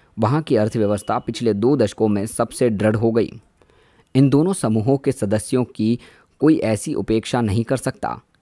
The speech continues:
कि वे अपना जीवन मुद्रास्फीति के बारे में एक समान दृष्टिकोण के साथ बिताएंगे या फिर स्टॉक मार्केट या बेरोजगार या आम तौर पर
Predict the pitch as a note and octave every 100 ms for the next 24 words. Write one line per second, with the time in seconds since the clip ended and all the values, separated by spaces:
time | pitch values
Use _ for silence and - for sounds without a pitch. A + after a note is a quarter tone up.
0 | _ A2+ A2 A#2 G#2 C3+ G#2+ D3 A2+ D#2
1 | - _ _ A2+ B2+ D#3+ D3+ - C#3 F3+
2 | C3+ G#2 A2 A2+ A2 - G2 G#2+ C3+ A2
3 | G#2 - G#2+ A2+ B2 A2+ - G2+ A2+ G#2+
4 | A2+ A#2+ A2 - - _ _ _ _ G#2
5 | A#2 G#2 E2 - _ _ _ - E3+ E3+
6 | A#2 A2 G#2+ G2+ - _ _ - A2+ G#2
7 | G#2+ A2+ G2+ G#2 F#2 C2 - _ G#2+ A#2+
8 | - B2 E3 E3 G#2+ G#2+ G#2 G#2